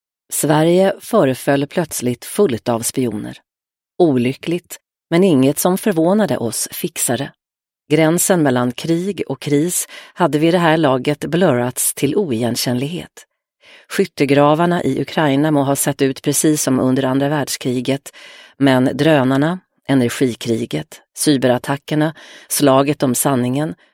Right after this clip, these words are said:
allt detta sa annat. Hybridkriget var här. Den fixare som inte står redo när Sveriges säkerhet står på spel, den finns inte.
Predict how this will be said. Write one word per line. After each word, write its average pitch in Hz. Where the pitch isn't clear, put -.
allt 196
detta -
sa 147
annat. -
Hybridkriget 139
var 117
här. 120
Den 196
fixare -
som 131
inte 120
står 135
redo 139
när 127
Sveriges 131
säkerhet 127
står 127
på 147
spel, 135
den 139
finns 113
inte. -